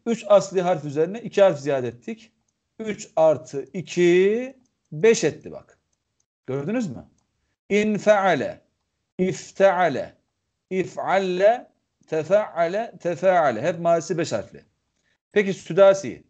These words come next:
Üç harf üzerine üç tane ziyade ettik. Zaten dört tane ziyade etme imkanımız yoktu. Altı oldu. İstef'ale, if'av'ale, if'avvele,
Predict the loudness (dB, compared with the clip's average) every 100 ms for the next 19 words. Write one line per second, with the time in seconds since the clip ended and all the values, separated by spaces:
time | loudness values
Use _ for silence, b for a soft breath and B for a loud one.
0 | _ _ _ _ _ _ _ _ _ _
1 | _ _ _ -10 -10 -4 0 0 -2 -6
2 | -2 -2 -6 -16 _ _ _ _ _ _
3 | -8 -8 -2 -2 -2 -4 0 0 0 -2
4 | _ -8 -8 -6 -8 -10 -12 _ -2 -2
5 | -2 -4 -4 -2 -2 0 -2 -2 -6 -12
6 | -12 -10 -6 -4 -2 -4 -2 -4 -4 -6
7 | _ _ _ _ 4 4 4 2 0 -4
8 | -18 _ _ _ -10 -8 -6 0 0 0
9 | -2 -2 -2 -8 _ _ _ _ _ -2
10 | -2 0 2 2 2 2 2 2 0 _
11 | _ _ _ _ _ _ _ _ -2 -2
12 | -2 2 2 2 -2 -2 0 -2 -4